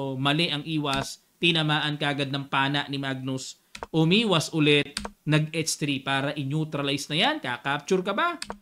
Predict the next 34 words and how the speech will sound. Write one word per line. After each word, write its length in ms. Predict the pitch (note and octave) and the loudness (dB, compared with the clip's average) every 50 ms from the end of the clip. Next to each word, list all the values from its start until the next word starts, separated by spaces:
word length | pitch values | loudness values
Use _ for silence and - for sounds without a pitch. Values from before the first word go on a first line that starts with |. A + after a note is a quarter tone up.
| _ _ | _ _
Umatras 720 | - C3+ C3 C3+ C3 C3 - - C#3+ C3 B2+ - - - D3+ | -4 -2 0 0 0 -2 -4 -6 -4 -4 -4 -4 -6 -4 -2
na 80 | D3 | 0
lang. 340 | D#3+ F3 F3+ D#3+ C#3+ B2 A2 - _ _ _ _ - | 4 4 4 4 2 -2 -8 -12 _ _ _ _ -2
Kasi 320 | - D#3+ D#3 A3 A3 G#3 | 0 0 4 4 2 2
kung 160 | G#3+ F#3+ F#3+ F#3 | 2 -2 -4 -2
kakapture 640 | - F3 F3 E3+ - A3 B3 B3 A#3+ - D4+ C#4 | 0 -2 -2 0 2 2 2 2 2 2 0 2
si 160 | - C#4 B3 G3 | 2 0 2 2
Garayev, 480 | A#3+ A3+ A#3+ A#3 A3+ A3+ A3+ A3+ G#3 | 2 2 2 2 2 4 4 2 0
may 320 | F#3 F#3+ F#3 F3+ F#3 F3+ F3 | 0 0 2 2 4 4 4
rook 240 | F#3+ G#3+ G#3 - | 4 2 0 0
takes 240 | - G3+ F#3 - - | 0 0 0 0 -2
F 240 | G3 F#3+ G3 F#3+ - | 0 0 0 0 -2
three 180 | G3 F#3 F#3+ F#3+ - | -2 0 0 0 0
or 160 | E3 D#3+ D#3+ | -2 -2 -2
queen 320 | D#3 E3+ F3 F#3+ G#3 G#3 | -2 -2 -2 -2 -2 0
takes 240 | G#3 G3 F#3 - - | -2 -2 -2 -2 -2
F 240 | F3+ F#3 F#3 F3+ - | 0 0 0 -2 -4
three, 400 | - F3+ F3 E3+ E3 D#3 D#3 - _ _ _ | -4 -2 0 2 0 0 -2 -6 _ _ _
butas-butas 760 | - C#3 C#3 C#3+ D3 C3+ - - D3 C3 C3 C3 C#3 B2+ - C#3+ | -6 -4 -4 -2 -2 -4 -4 -4 -6 -6 -6 -6 -6 -6 -6 -4
yung 160 | C3 C3 C3 | -4 -4 -4
mga 100 | B2+ C3 C3 - | -6 -6 -8 -8
squares. 640 | - - - G#3+ D4+ F#4+ E4+ - - - - _ _ _ _ _ _ _ - | -10 -10 -10 -8 -8 -8 -10 -12 -14 -18 -20 _ _ _ _ _ _ _ -6
Butas-butas, 800 | D3+ D3 D#3 E3 D#3+ - - D3+ D3 D#3+ - C#4 E4 C#4 - - | -4 -4 -2 -2 -2 -2 -4 -6 -6 -6 -6 -6 -8 -8 -4 -2
pwede 240 | D#3+ D#3 D3+ D#3+ E3+ A#3 | 0 0 0 0 -4 -4
nga, 100 | C#4 C#4 | -4 -2
tore 320 | F#3+ E3+ E3 D#3+ E3 E3+ | -2 0 0 0 0 0
lang 240 | E3 E3+ E3+ F3+ G3 | -2 -2 -2 -4 -4
din 160 | D4+ E4+ D#4+ | -6 -6 -6
eh. 80 | G#3+ F3 | -6 -4
May 120 | D#3+ D#3 D3+ | -4 -2 -4
rook 160 | D#3 D#3 - | -4 -6 -6
F 240 | D#3+ E3 E3 D#3+ - | -8 -8 -8 -8 -8
five, 400 | B3 B3 B3 B3+ B3+ B3 B3 F#3+ - - | -6 -2 -2 -2 -2 -2 -4 -6 -8 -6
patong, 880 | C#3 C#3+ D3 D3 D3+ D3+ D3+ - A#3+ B3+ C4 C4 B3+ B3+ B3+ A#3 - | -4 -2 -2 -2 -2 -4 -4 -2 0 2 2 2 0 0 -4 -8 -10